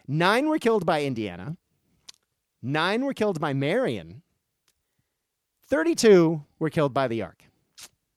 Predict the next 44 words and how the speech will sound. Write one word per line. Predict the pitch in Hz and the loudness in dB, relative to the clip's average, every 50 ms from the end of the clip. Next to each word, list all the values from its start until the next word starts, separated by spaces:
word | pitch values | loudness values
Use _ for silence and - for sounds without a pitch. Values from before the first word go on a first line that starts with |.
| _ _ _ - | _ _ _ -12
F | 113 107 - | -12 -10 -8
Y | 104 98 92 87 85 87 _ _ _ - - - _ _ _ - | -8 -10 -10 -14 -18 -20 _ _ _ -20 -20 -20 _ _ _ -18
I. | 107 107 101 98 92 92 92 | -16 -14 -14 -14 -14 -14 -16
Um, | 92 90 92 95 - _ _ _ - | -16 -16 -18 -20 -20 _ _ _ -16
so | - - 143 135 | -10 -8 -8 -8
in | 139 135 | -6 -6
case | 165 165 156 - | -6 -6 -6 -4
you're | 175 156 | -4 -4
wondering, | 135 131 123 110 110 107 104 98 98 98 - _ _ _ - - | -4 -4 -4 -6 -6 -8 -8 -10 -12 -16 -18 _ _ _ -18 -18
<laughs> | 147 _ _ _ _ - - _ _ _ _ _ _ _ _ - - _ _ _ _ - | -18 _ _ _ _ -20 -20 _ _ _ _ _ _ _ _ -20 -20 _ _ _ _ -10
and, | 135 139 147 143 143 135 | -8 -6 -6 -4 -4 -2
uh, | 143 135 139 135 - 147 | -2 -2 -2 -4 -4 -4
that | 143 160 147 151 | -4 -4 -4 -2
little | 160 175 175 175 170 | -2 0 0 0 0
thing | - - 165 165 165 160 | 0 -2 -2 0 0 0
at | 156 135 | -2 -4
the | 131 | -4
beginning | 131 151 143 156 156 160 160 151 | -6 -4 -2 -2 -2 -2 -2 -2
where | 147 147 | -2 -4
it | - | -2
says | - 143 135 113 131 | -2 -2 -2 -2 -4
no | 139 139 | -4 -4
animals | 139 139 139 143 143 143 135 127 | -4 -4 -4 -4 -4 -4 -4 -4
were | 135 131 | -4 -6
harmed, | - 143 139 139 143 151 151 151 139 147 - - | -4 -4 -4 -2 -2 -2 -2 -4 -6 -8 -10 -10
uh, | 131 127 123 123 123 | -8 -6 -6 -6 -6
when | 117 131 131 | -6 -6 -6
the | 131 127 | -6 -4
making | 135 143 139 - 160 156 | -4 -4 -4 -4 -6 -6
this | 151 156 - | -4 -4 -4
movie, | 165 170 175 165 190 196 202 - | -2 -2 0 0 -2 -2 -4 -4
well, | 160 156 147 | -2 -2 -2
that | 139 151 151 - _ | 0 -2 -2 -2 _
is | - 147 110 117 | -6 -6 -6 -6
not | 127 123 131 143 175 240 - 180 | -6 -4 -2 0 0 0 -2 -4
on | 180 151 135 | -6 -4 -4
this | 131 - 127 | -6 -6 -8
movie | 117 110 101 104 101 107 117 | -8 -8 -8 -8 -8 -8 -8
because | 117 123 110 123 110 117 | -8 -8 -8 -8 -6 -6
a | 117 | -4
lot | 117 120 127 123 | -4 -4 -4 -6
of | 117 | -6
the | 113 110 | -8 -10
snakes | - - 113 107 104 92 - - | -10 -10 -10 -10 -12 -12 -14 -16